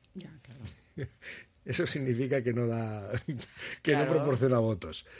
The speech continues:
Speaker 2: Y eso es lo mismo que, por ejemplo, el decir, eh, ¿cómo hacemos una apuesta ahora mismo por un cambio energético que va a suponer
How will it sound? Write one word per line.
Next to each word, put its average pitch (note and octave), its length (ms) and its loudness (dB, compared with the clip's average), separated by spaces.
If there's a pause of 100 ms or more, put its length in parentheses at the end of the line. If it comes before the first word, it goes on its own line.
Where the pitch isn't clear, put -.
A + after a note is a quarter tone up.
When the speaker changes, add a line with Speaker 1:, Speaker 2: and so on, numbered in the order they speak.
(120)
Speaker 2:
Y C#3 80 0
eso D3 140 4
es E3+ 60 4
lo E3 100 4
mismo D#3+ 240 2
que, D3+ 100 0
por C3 160 4
ejemplo, C#3+ 440 2
el C3+ 160 2
decir, A#2+ 480 4 (400)
eh, A#2+ 580 -2
¿cómo D3+ 260 -2
hacemos D#3 360 -2
una D3 140 0
apuesta C3+ 400 0
ahora C3 200 4
mismo G#2 320 0
por A2 120 -2
un B2+ 120 0
cambio B2+ 300 0
energético B2+ 640 -4
que C3 100 -2
va A#2+ 100 0
a A#2 40 -4
suponer G2+ 420 -4